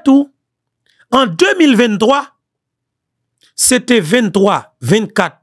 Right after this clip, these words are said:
vennsenk vennsis vennsèt avril nan kanape vè a.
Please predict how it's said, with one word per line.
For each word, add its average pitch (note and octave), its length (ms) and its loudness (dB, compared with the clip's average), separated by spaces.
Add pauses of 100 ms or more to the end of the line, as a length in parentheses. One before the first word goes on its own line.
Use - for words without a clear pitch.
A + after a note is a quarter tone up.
vennsenk F#3 640 -4 (160)
vennsis G3 560 0 (320)
vennsèt G#3 500 -2 (140)
avril E3 500 0 (400)
nan G3 160 0
kanape C4+ 360 0
vè C#4+ 100 2 (100)
a. D#4+ 40 -2